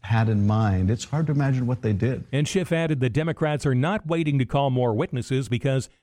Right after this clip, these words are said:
Speaker 2: they're not willing to simply allow those witnesses to wait them out. He says the facts are already overwhelming,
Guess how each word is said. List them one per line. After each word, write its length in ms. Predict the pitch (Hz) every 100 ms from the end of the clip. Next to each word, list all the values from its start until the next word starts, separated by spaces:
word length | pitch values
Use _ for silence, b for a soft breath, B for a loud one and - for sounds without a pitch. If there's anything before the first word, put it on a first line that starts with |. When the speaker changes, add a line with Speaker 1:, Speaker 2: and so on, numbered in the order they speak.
| b
Speaker 2:
they're 100 | 127
not 240 | 127 127
willing 260 | 110 123 120
to 60 | 107
simply 360 | 139 117 131
allow 320 | 117 120 180
those 240 | 156 120 104
witnesses 480 | 117 120 107 147 123
to 120 | 120
wait 360 | 101 120 135
them 160 | - 107
out. 260 | 147 123 113 b b b
He 60 |
says 240 | 104 127 98
the 80 | 101
facts 380 | 135 135 -
are 160 | 117 113
already 320 | 117 117 107
overwhelming, 720 | 120 117 101 113 180 185 175